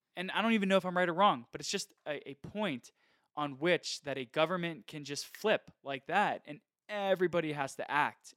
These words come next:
in that way. And so when I'm talking about, like, our freedoms and how they're being taken away, and why I talk about, like, things up north, it's the whole thing that spurred the trucker movement up north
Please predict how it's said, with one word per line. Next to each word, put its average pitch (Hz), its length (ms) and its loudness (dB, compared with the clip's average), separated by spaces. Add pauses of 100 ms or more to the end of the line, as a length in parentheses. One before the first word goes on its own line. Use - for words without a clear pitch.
in 131 100 -12
that 113 180 -6
way. 143 300 4 (540)
And 165 120 -8
so 190 380 4
when 175 160 -2
I'm 190 60 -2
talking 233 400 -2
about, 151 260 2
like, 131 360 -4 (240)
our 143 360 -2
freedoms 135 720 -4
and 139 120 -12
how 147 100 -2
they're 147 120 0
being 135 280 -6
taken 143 340 -8
away, 127 520 0 (440)
and 131 260 -6
why 120 220 0
I 117 40 -2
talk 123 280 -10
about, 120 160 -12
like, 110 160 -14
things 131 200 -14
up 127 160 -12
north, 226 380 -6 (680)
it's - 100 -20
the 175 80 -4
whole 190 100 -2
thing 208 180 -2
that 175 120 -4
spurred 175 260 -6
the 147 60 -16
trucker 185 300 -6
movement 131 280 -8
up - 140 -14
north 180 300 -6